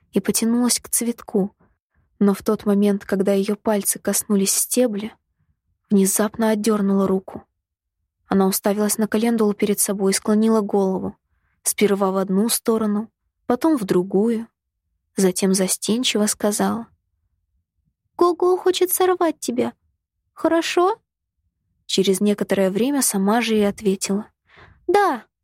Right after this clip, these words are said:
Гого тебя сорвёт». На лице девочки появилось радостное выражение.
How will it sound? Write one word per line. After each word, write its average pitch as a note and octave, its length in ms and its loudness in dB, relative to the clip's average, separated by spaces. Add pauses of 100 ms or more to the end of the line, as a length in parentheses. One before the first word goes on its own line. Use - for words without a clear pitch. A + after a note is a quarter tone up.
(400)
Гого E4+ 320 2
тебя F#4+ 260 2
сорвёт». E4+ 420 2 (840)
На G#3+ 140 2
лице G3+ 260 0
девочки A3 440 -2
появилось G3+ 580 0
радостное G#3 640 0
выражение. G3 680 -2